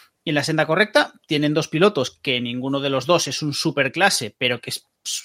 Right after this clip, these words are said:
van sobraos para ganar un título mundial si le pones el coche y la estrategia adecuada, pero falta esa figura que lo, que agarre el toro por los cuernos y que ponga orden y que, y que meta caña y que demás. Y yo no creo que, que Vasseur sea la, la figura de la, del mismo modo que no lo era Binotto.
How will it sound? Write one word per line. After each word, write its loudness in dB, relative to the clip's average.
van 0
sobraos 2
para 2
ganar 2
un 0
título 2
mundial 2
si -8
le -2
pones 0
el -4
coche 0
y -2
la 4
estrategia 0
adecuada, 2
pero 2
falta 2
esa 2
figura 0
que 0
lo, -4
que -6
agarre 0
el -2
toro 2
por -2
los 0
cuernos 2
y -4
que 2
ponga 2
orden 2
y -2
que, -4
y -8
que -6
meta -2
caña 2
y -2
que -2
demás. -2
Y -4
yo 0
no -2
creo 2
que, -2
que -4
Vasseur -4
sea 2
la, -2
la -12
figura 0
de -8
la, -8
del -12
mismo -8
modo -6
que -6
no 0
lo 2
era 4
Binotto. -4